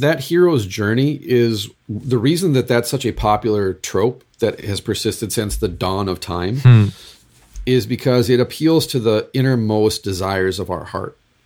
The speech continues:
Speaker 1: which is to be more than human, to
Speaker 2: Mm-hmm.
Speaker 1: be godlike, a demigod, or just God. That's why Thor is still popular. <laughs>
Speaker 2: Mm-hmm.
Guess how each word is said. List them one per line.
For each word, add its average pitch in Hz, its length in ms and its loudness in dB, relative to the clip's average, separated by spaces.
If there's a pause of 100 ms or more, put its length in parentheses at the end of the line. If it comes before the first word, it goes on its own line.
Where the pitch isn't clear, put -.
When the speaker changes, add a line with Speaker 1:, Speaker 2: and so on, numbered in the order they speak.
(200)
Speaker 1:
which 107 260 -2
is 95 440 0 (280)
to 151 100 0
be 127 160 2
more 117 240 2
than 101 120 -2
human, 110 400 -2 (920)
to 123 60 4
Speaker 2:
Mm-hmm. 143 140 8
Speaker 1:
be 151 60 0
godlike, 139 800 -2 (160)
a 85 120 -10
demigod, 113 680 0
or 104 140 -2
just 101 180 -6
God. 85 300 -10 (460)
That's 110 220 -2
why 107 140 0
Thor 117 400 2
is 98 80 0
still 95 180 -2
popular. 87 480 -6 (240)
<laughs> 131 60 -8 (720)
Speaker 2:
Mm-hmm. 127 300 2